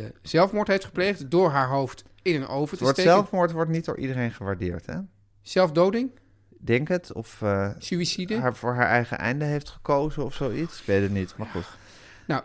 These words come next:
Speaker 1: alle mensen die het woord niet waarderen,
Speaker 2: Ja.
Speaker 1: kan ik heel erg, eh, de podcast van Kai Gorgels aanraden.
Speaker 2: <laughs>
Speaker 1: En, eh, anders kunt u altijd een, een, een, een mailtje sturen dat u het niet waardeert.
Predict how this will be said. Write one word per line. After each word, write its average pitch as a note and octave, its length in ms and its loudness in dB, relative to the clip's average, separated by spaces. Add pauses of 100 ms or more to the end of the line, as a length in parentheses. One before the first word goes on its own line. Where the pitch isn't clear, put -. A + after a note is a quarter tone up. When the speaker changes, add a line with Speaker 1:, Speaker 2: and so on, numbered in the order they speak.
(100)
Speaker 1:
alle A#3+ 240 6
mensen G3+ 340 4
die F3 160 6
het D#3+ 240 2
woord F#3+ 340 4
niet G#3+ 260 4
waarderen, E3+ 640 4 (100)
Speaker 2:
Ja. G#2+ 280 4 (600)
Speaker 1:
kan A3+ 240 4
ik D#3+ 220 0
heel G3+ 420 6
erg, D#3+ 560 2
eh, D#3 100 -4 (360)
de C3+ 400 -2
podcast F3+ 420 0
van C#3 220 -4
Kai G3 240 6
Gorgels B3 640 2
aanraden. A3 560 6
Speaker 2:
<laughs> - 120 -16 (1700)
Speaker 1:
En, G3 300 4
eh, E3+ 300 4
anders F#3 260 2
kunt F3 200 2
u F3 40 2
altijd E3 300 4
een, D3 280 -2
een, C#3+ 240 -4
een, C3+ 140 -2
een C3+ 160 -4
mailtje D#3+ 300 0
sturen D3 260 -2
dat C#3 120 0
u - 20 -8
het C3+ 80 -4
niet D3 120 0
waardeert. C#3 580 0